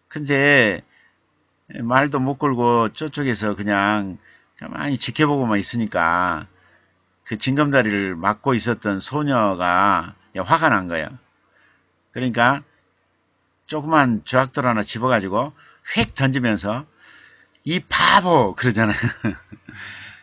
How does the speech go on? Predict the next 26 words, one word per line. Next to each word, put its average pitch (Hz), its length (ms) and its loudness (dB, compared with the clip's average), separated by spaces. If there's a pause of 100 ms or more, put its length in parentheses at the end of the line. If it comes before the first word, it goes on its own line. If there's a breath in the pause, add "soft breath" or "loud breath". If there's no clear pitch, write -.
(100)
이 165 220 0
바보 143 540 2
속에가 131 420 2
바로 101 220 0
그게 127 260 0
들어있죠. 98 520 -2 (160)
"왜, 131 180 0 (420)
이, 135 220 0
나한테 110 800 2
비켜달라고 110 520 0
하냐? 90 720 2 (800 loud breath)
비켜달라 120 480 2
하면서 117 360 0
시비를 143 400 0
걸면 113 360 0
내가 104 240 0
너한테 104 360 -2
말을 95 340 0
걸 113 180 -2
텐데." 90 720 -2 (300 loud breath)
이거죠, 107 500 -2
지금. 76 360 -10 (380)
예. 85 300 -14 (720 loud breath)
조그마한 147 540 0
것들이 104 300 -2
말이야. 80 440 -6